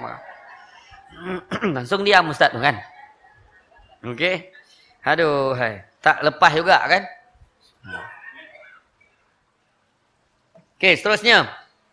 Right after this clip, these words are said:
Seorang isteri yang selalu memenuhi keinginan suami dalam nafkah batin kecuali dengan satu alasan yang kuat terpaksa menolaknya.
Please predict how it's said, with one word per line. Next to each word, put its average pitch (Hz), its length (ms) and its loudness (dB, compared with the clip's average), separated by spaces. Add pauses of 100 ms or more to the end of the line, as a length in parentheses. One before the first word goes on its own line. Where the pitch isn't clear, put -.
(1160)
Seorang 226 320 6
isteri 240 240 0
yang 208 80 4
selalu 226 320 4
memenuhi 220 400 2
keinginan 214 400 2
suami 226 400 4
dalam 202 240 4
nafkah 196 320 4
batin 180 400 2
kecuali 202 320 2
dengan 190 160 2
satu 185 240 2
alasan 185 240 4
yang 175 80 -2
kuat 170 240 2
terpaksa 170 320 -4
menolaknya. 165 560 2